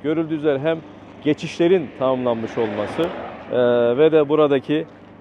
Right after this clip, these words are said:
e, insanlarımızın konutlarına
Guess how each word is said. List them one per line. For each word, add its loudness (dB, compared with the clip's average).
e, 2
insanlarımızın 0
konutlarına 2